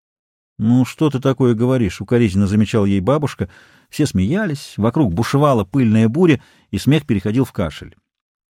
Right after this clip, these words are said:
Вихри корпии, струи песка, золотистые хлопья трубочного табака взвивались в воздух и трепетали, подбрасываемые всё новыми и новыми ударами.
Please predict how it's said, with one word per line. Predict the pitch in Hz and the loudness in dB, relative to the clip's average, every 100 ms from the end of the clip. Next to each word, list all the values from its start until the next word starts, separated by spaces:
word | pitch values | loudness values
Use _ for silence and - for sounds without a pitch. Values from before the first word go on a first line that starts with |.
| _ _ _ _ _ _ | _ _ _ _ _ _
Вихри | 95 123 156 147 120 | 0 2 4 2 0
корпии, | - - 208 196 - 170 156 | 0 2 2 0 -4 -6 -6
струи | - 143 139 | -4 2 2
песка, | 120 135 120 - 180 185 | 2 -2 -6 -4 -2 0
золотистые | 123 131 127 147 - 127 | 2 0 0 -4 -2 -4
хлопья | - 139 143 123 | 0 -2 0 -2
трубочного | - 131 127 117 123 117 | 0 -2 0 0 0 0
табака | - 120 123 151 | 0 -2 0 0
взвивались | 104 78 123 143 104 87 | 0 0 2 2 0 -2
в | 90 | -6
воздух | 107 185 143 131 - _ _ _ _ _ _ | 0 0 2 -2 -4 _ _ _ _ _ _
и | 107 | -4
трепетали, | 101 131 143 160 170 143 | 0 0 0 2 2 2
подбрасываемые | 127 110 135 135 127 120 120 117 | 0 0 0 0 2 4 4 4
всё | - 120 | 0 0
новыми | 123 165 151 143 | 2 0 0 2
и | 127 | 2
новыми | 135 131 127 | 2 2 4
ударами. | 120 107 156 151 139 | 4 4 2 2 0